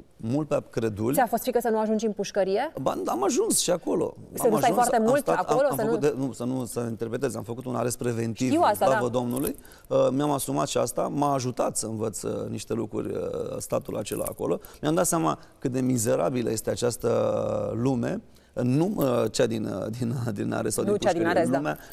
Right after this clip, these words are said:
Speaker 1: care mă băgase acolo și care mă, intenționa să mă țină acolo cât mai mult până trecea o campanie electorală. Dar, repet, nu vreau să vorbesc acum, că sunt sărbători și nu vreau, dar, uh, m-a ajutat foarte mult, pentru că am văzut pragul de jos, îl văzusem și în alte situații, dar am văzut pragul de jos și am ieșit de acolo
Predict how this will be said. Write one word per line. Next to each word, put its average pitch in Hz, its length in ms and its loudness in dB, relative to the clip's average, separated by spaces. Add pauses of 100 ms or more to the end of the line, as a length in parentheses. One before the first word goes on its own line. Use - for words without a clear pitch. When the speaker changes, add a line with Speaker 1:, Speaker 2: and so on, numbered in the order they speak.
(120)
Speaker 1:
care 147 200 4
mă 139 160 4
băgase 117 640 2
acolo 123 340 0
și 135 140 -4
care 127 240 2 (240)
mă, 127 220 -2
intenționa 127 500 0
să 127 120 0
mă 123 100 2
țină 123 180 -2
acolo 117 220 0
cât 120 120 -4
mai 117 180 -2
mult 117 160 -2
până 117 180 -4
trecea 104 260 -2
o 113 60 2
campanie 113 360 -4
electorală. 110 400 0
Dar, 117 160 2 (140)
repet, 127 380 -2
nu 151 140 -2
vreau 135 240 -2
să 120 140 -4
vorbesc 135 480 -4
acum, - 260 -4
că 120 160 -4
sunt 110 180 -6
sărbători 117 460 -6
și 110 80 -8
nu 117 120 -4
vreau, - 280 0 (320)
dar, 147 360 4
uh, 156 280 4
m-a 151 200 2
ajutat 160 280 2
foarte 165 220 -2
mult, 127 140 2
pentru 120 180 -2
că - 80 -2
am 127 80 0
văzut 127 200 -2
pragul 117 340 0
de 107 100 0
jos, 117 340 0 (240)
îl - 100 6
văzusem 151 460 2
și - 120 -6
în 127 80 -4
alte 117 180 -2
situații, 139 340 -2
dar - 100 0
am 156 120 0
văzut 143 200 0
pragul 135 280 0
de 117 100 -2
jos 160 180 -2
și - 80 -4
am 147 60 -2
ieșit 143 200 -4
de 147 60 2
acolo 143 320 0